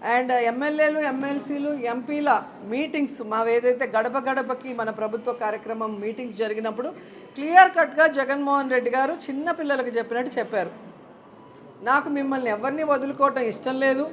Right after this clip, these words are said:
అందరం కలిసి ప్రయాణం చేయాలనుకుంటున్నాం. నా వరకు నేను ప్రజలకు ఇచ్చిన ప్రతి వాగ్దానాన్ని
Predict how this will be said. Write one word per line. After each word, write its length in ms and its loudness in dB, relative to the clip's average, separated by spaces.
అందరం 540 2
కలిసి 260 0
ప్రయాణం 520 0
చేయాలనుకుంటున్నాం. 920 -2
నా 300 2
వరకు 300 6
నేను 340 2
ప్రజలకు 400 0
ఇచ్చిన 240 -4
ప్రతి 380 -4
వాగ్దానాన్ని 920 4